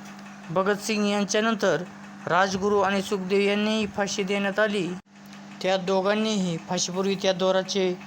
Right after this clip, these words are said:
चुंबन घेतले. त्यांचे हातपाय बांधलेले होते व फाशी देणाऱ्या जल्लादने विचारलं की, "आधी कोण फासावर जाणार?"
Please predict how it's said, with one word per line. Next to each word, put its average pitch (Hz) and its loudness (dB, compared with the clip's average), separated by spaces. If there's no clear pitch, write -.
चुंबन 190 0
घेतले. 196 -2
त्यांचे 190 0
हातपाय 196 2
बांधलेले 196 2
होते 185 0
व 196 4
फाशी 190 2
देणाऱ्या 214 2
जल्लादने 202 2
विचारलं 208 0
की, 170 -2
"आधी 175 0
कोण 196 0
फासावर 180 0
जाणार?" 151 0